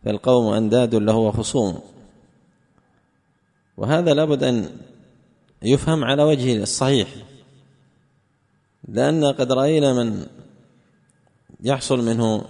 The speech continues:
شيء من الانحراف أو من الزيغ، وربما ما تدري إلا وهو يجعل هذا سلما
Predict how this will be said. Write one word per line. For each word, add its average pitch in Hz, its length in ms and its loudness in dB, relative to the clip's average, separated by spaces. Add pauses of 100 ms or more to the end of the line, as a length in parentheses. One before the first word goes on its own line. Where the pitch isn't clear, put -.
(280)
شيء 123 260 0
من 110 120 2
الانحراف 104 600 0
أو 151 260 4
من 135 140 2
الزيغ، 117 420 2 (1040)
وربما 143 680 2 (180)
ما 139 180 0
تدري 143 360 -2
إلا 131 160 0
وهو 123 380 2 (500)
يجعل 135 360 0
هذا 131 260 0
سلما 101 460 -2